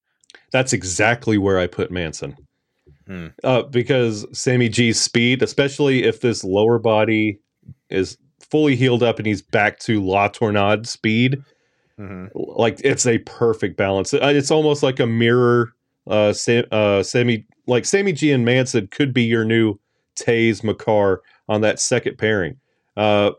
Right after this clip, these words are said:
Speaker 1: Manson, he could, he could play that Taze role, and Sammy G is the Makar. Like, one staying home on the blue line, facilitating, and one getting up there in the play and involved. So I, I,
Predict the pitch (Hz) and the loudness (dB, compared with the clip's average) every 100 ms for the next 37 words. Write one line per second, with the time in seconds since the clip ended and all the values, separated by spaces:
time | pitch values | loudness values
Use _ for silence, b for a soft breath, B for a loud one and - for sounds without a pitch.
0 | - 113 123 135 - 143 131 131 _ _ | -4 0 2 0 0 0 -2 -6 _ _
1 | _ - 123 147 117 - - 117 127 147 | _ -4 0 0 -4 -12 -6 -4 -2 0
2 | 143 143 - 147 160 123 107 101 107 117 | 2 0 0 0 0 0 2 2 0 -2
3 | _ 101 104 104 101 - _ _ _ - | _ -2 0 0 -2 -8 _ _ _ -4
4 | 98 107 104 120 127 151 - 156 185 92 | -2 -2 0 0 0 -4 -2 0 0 0
5 | - 107 107 - _ _ _ _ - - | -2 0 0 -2 _ _ _ _ -20 -14
6 | - 104 113 127 - 139 135 135 135 147 | -4 0 2 0 0 0 0 2 2 2
7 | 143 139 139 131 127 127 131 139 - 151 | 2 2 2 2 2 2 0 -4 0 2
8 | 135 120 107 104 110 120 131 107 104 113 | 2 2 0 2 0 -4 -4 -2 0 0
9 | 165 160 147 139 139 139 123 117 - 151 | 0 0 0 2 0 0 0 0 0 0
10 | 135 117 98 87 82 - 104 104 98 113 | 0 -2 -2 -2 -4 -4 -2 -2 -2 0
11 | 117 85 71 - _ _ _ _ _ - | 2 0 -4 -12 _ _ _ _ _ -4
12 | 139 113 123 131 123 | 0 2 2 4 2